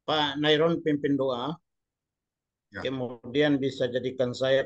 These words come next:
Speaker 1: co-host atau host untuk saya bisa screen share materinya. Adminnya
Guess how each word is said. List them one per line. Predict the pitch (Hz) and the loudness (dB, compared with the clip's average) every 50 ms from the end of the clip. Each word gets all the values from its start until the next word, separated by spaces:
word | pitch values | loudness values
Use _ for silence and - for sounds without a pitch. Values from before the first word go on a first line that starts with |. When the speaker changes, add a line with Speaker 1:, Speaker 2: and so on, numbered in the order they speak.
| - | 0
Speaker 1:
co-host | - - 113 127 135 139 131 - | -4 -2 2 2 2 2 0 -2
atau | 123 117 _ - 110 120 135 | -8 -10 _ -4 -2 0 0
host | 123 123 - | -2 -2 -8
untuk | 127 113 - 117 107 _ | -16 -16 -16 -16 -18 _
saya | - - 120 117 110 | -8 -4 -4 -4 -4
bisa | 110 110 101 113 - - 113 113 110 107 104 104 101 - _ | -6 -10 -12 -10 -6 -4 -4 -2 -2 -4 -4 -6 -8 -14 _
screen | - - - - - - - - - _ _ - 123 117 117 110 | -16 -14 -14 -14 -14 -14 -16 -18 -18 _ _ -4 -2 -2 -2 -4
share | - - 120 120 127 139 135 135 _ _ _ _ _ _ _ _ _ _ _ _ _ _ _ _ _ _ _ _ _ _ _ _ _ _ _ _ _ _ _ _ _ _ _ _ _ _ _ _ _ _ _ _ _ _ _ _ - | -4 -2 -2 0 -2 -4 -6 -10 _ _ _ _ _ _ _ _ _ _ _ _ _ _ _ _ _ _ _ _ _ _ _ _ _ _ _ _ _ _ _ _ _ _ _ _ _ _ _ _ _ _ _ _ _ _ _ _ -10
materinya. | 117 110 - 113 107 104 110 113 120 127 123 - _ _ _ _ _ _ _ _ _ _ _ _ _ _ _ _ _ _ _ _ _ _ _ _ _ _ _ _ _ _ _ _ _ _ _ _ _ - - _ _ _ _ _ _ _ _ _ _ _ _ _ _ _ _ _ _ _ _ _ _ _ _ - | -8 -6 -4 -4 -4 -2 -4 -4 -4 -6 -8 -10 _ _ _ _ _ _ _ _ _ _ _ _ _ _ _ _ _ _ _ _ _ _ _ _ _ _ _ _ _ _ _ _ _ _ _ _ _ -20 -20 _ _ _ _ _ _ _ _ _ _ _ _ _ _ _ _ _ _ _ _ _ _ _ _ -2
Adminnya | 147 147 - 156 156 160 165 175 180 | -2 0 4 4 4 6 6 6 6